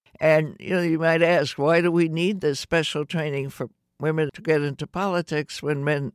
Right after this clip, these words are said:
don't seem to? And, um, we teach public speaking, we teach how to campaign, how to raise money, and women still feel the need to be credentialed.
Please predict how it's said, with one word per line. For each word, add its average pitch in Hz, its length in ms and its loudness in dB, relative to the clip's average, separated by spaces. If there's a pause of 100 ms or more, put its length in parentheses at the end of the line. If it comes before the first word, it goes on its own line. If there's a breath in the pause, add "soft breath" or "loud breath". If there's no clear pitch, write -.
(140)
don't 135 260 -2
seem - 320 -4
to? 139 300 -2 (600 soft breath)
And, 147 480 0
um, 143 420 4 (420 soft breath)
we 165 120 4
teach - 300 -2
public 123 320 -2
speaking, 180 640 0
we 120 120 -4
teach 123 280 -10
how 139 160 -2
to 110 100 -8
campaign, 175 760 -4
how 127 180 -4
to 120 120 -4
raise 117 360 -4
money, 170 400 -2 (500 soft breath)
and 156 480 2 (180)
women 185 440 0
still 165 360 2
feel 165 300 -2
the 156 140 -2
need 160 380 0
to 156 100 -6
be 143 200 -4
credentialed. 131 1000 -4